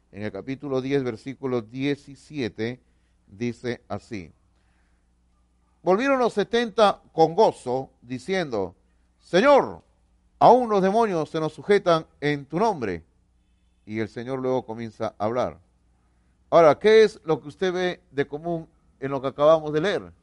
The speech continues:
Vienen los doce y le cuentan todo lo que habían hecho. Vienen los setenta y le comienzan a decir: "Señor, aún los demonios se sujetan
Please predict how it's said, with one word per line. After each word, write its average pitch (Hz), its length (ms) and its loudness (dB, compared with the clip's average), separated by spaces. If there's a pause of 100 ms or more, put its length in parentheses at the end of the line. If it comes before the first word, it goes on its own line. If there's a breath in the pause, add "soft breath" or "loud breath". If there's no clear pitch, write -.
(1600)
Vienen 202 420 -2
los 196 180 -4
doce 175 480 -2 (340)
y 135 80 -4
le 135 120 0
cuentan 147 560 0 (200)
todo 180 460 -2
lo 131 180 -4
que 135 80 -6
habían 139 360 -2
hecho. 139 380 -10 (1120)
Vienen 190 340 -2
los 175 140 -2
setenta 147 760 0 (640)
y 131 80 -4
le 131 120 2
comienzan 156 440 -4
a 147 40 0
decir: 160 360 -4
"Señor, 190 600 -2 (880)
aún 185 260 0
los 170 120 -4
demonios 160 380 -8
se 127 100 -14
sujetan 139 520 -8